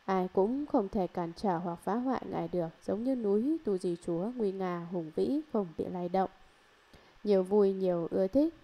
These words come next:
và cũng nhiều tịnh tín, tâm dũng mãnh rất lớn, cùng với tâm mừng rỡ. Bồ Tát chứng được hoan hỷ địa rồi, luôn luôn đều hoan hỷ,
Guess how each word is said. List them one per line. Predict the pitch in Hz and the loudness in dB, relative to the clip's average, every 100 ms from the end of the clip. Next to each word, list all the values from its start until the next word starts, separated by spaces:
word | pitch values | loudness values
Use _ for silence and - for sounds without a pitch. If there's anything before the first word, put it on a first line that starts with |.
| - - | -14 -6
và | 190 | -4
cũng | 190 247 311 | -2 -2 0
nhiều | 247 175 | 2 2
tịnh | 160 - - - | 0 -4 -6 -2
tín, | 180 180 254 - | -2 -2 -6 -6
tâm | 202 175 | -6 -4
dũng | 180 220 | -4 -4
mãnh | 226 208 247 262 | -2 -4 -4 -2
rất | 277 247 | -4 0
lớn, | 185 180 247 - - - _ | 0 0 -2 -12 -20 -20 _
cùng | - 165 | -6 -4
với | 170 170 220 285 | -2 -2 0 -2
tâm | 214 160 | -4 -4
mừng | 170 160 156 | -6 -8 0
rỡ. | 196 233 294 - - - - - | 2 2 -2 -8 -20 -20 -14 0
Bồ | 190 | 0
Tát | 190 262 | 2 0
chứng | - 233 277 | 2 0 2
được | 233 190 | 0 0
hoan | 262 | -4
hỷ | 254 202 175 | -2 -2 -2
địa | 196 - | -4 -4
rồi, | 180 170 160 - _ - - - | -2 -2 -4 -12 _ -20 -10 0
luôn | 196 190 | 0 2
luôn | 190 190 | 0 0
đều | 180 165 | -2 -4
hoan | 170 190 | 2 6
hỷ, | 190 175 | 6 6